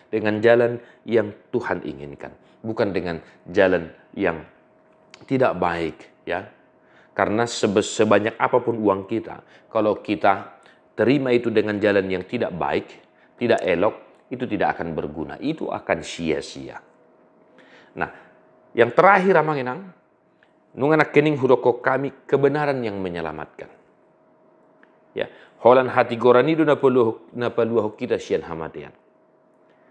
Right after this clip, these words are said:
Jala ido na tahapur siai. Ya. Orang, orang benar, ya, akan hidup oleh imannya. Kita dibenarkan oleh karena iman kita. Nah, atong akadongan nahina holongan,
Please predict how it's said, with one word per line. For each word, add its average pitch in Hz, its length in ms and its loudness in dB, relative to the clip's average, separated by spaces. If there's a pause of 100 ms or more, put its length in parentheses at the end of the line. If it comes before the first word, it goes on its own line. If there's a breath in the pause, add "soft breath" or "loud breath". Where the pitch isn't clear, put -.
(140 soft breath)
Jala 107 160 8
ido 156 160 6
na 190 160 2
tahapur 190 320 -4
siai. 101 320 -8 (1040)
Ya. 104 220 -10 (800 soft breath)
Orang, 110 400 4 (240)
orang 110 300 4
benar, 147 500 2 (240)
ya, 123 240 -2 (320)
akan 113 240 -2
hidup 123 320 -2
oleh 82 240 0
imannya. 73 380 -8 (500)
Kita 127 240 2
dibenarkan 123 560 0
oleh 92 240 -4
karena 85 300 -10
iman 80 260 -10
kita. 78 340 -12 (920 soft breath)
Nah, 113 100 0
atong 196 460 4 (320 soft breath)
akadongan 185 420 4
nahina 147 320 -2
holongan, 190 480 -4